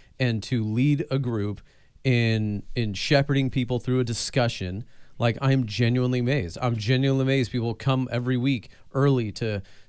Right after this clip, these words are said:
to set up or to greet people who are walking in. Like, I'm, I'm amazed that somebody shows up every week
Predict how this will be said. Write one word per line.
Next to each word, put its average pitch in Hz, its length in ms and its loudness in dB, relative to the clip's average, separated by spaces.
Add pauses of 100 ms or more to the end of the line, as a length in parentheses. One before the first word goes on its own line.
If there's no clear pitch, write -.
(140)
to 131 140 -2
set 127 320 2
up 131 280 2
or 117 240 -4
to 117 300 -2
greet 131 340 0
people 110 360 -2
who 113 160 -2
are 113 100 -2
walking 110 400 -2
in. 117 220 -2
Like, 95 240 -6
I'm, 123 320 2
I'm 127 120 2
amazed 139 420 4
that 135 120 -4
somebody 151 380 0
shows 147 280 0
up 139 140 2
every 143 220 2
week 143 300 2